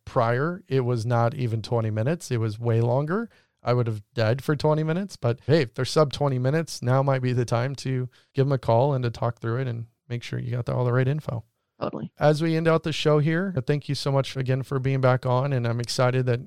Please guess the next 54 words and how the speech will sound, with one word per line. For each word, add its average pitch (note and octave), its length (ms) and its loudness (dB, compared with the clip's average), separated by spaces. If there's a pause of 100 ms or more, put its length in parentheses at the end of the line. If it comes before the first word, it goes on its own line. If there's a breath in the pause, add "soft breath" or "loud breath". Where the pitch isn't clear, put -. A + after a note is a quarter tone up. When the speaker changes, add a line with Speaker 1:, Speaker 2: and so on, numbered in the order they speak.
(100)
Speaker 1:
you're B2+ 140 -8
gonna B2 120 -2
be A#2 160 0
on A#2+ 140 0
a A#2+ 40 -2
couple B2+ 220 -2
more B2 140 0
times B2 300 0
this A2+ 160 -4
month, B2+ 260 -2
and A#2 100 -2
we're A#2+ 100 -2
gonna A#2+ 140 -2
continue C3 540 -4
talking A#2+ 380 0
about A#2+ 220 2
student B2+ 340 -4
debt B2 220 2
and A2 240 -4 (440)
anything B2 460 0
and A#2 80 -2
everything B2 400 -2
that A#2+ 120 -4
they C3 100 -2
need B2+ 200 -2
to A#2 60 -6
know A#2+ 200 0
about A#2 300 2
that. D#3+ 280 0
But A#2 200 2 (280 soft breath)
if C3+ 120 -2
they're C3+ 140 4
looking D3+ 260 2
for D3 140 0
a C#3+ 60 4
little C#3 200 2
more C3+ 160 2
help, C#3 340 2
remind C#3 420 2
them C3+ 240 -4
on B2+ 200 0
how B2 240 2
they B2 140 0
can B2+ 360 -4 (100)
reach C3 220 -2
out B2+ 180 2
to C#3+ 100 -4
you C3+ 40 -4
guys C3 300 0
and B2 100 -2
what A#2+ 140 -2
you B2+ 100 -6
guys B2 200 0
do. C3 240 -4